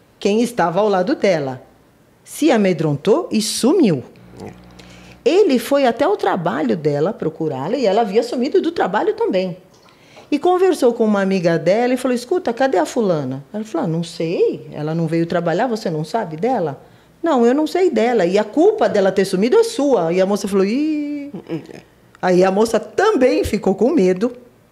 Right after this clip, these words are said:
e realmente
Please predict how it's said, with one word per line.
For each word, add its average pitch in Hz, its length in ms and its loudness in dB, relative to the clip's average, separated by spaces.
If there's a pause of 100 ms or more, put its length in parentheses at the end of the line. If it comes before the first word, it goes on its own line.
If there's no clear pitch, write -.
(1120)
e 233 100 4
realmente 233 1040 0